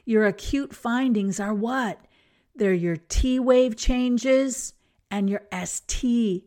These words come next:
segment changes. Those are your acute findings. Now, you might hear different descriptors used in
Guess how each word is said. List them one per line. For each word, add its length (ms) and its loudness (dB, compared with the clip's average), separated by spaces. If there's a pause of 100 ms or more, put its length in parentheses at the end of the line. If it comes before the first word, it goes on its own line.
segment 600 -6
changes. 800 -10 (300)
Those 500 4
are 140 2
your 260 0
acute 440 -10
findings. 880 -12 (480)
Now, 180 -2
you 180 -2
might 300 0
hear 380 2
different 520 -4
descriptors 1080 -4
used 640 2
in 600 -4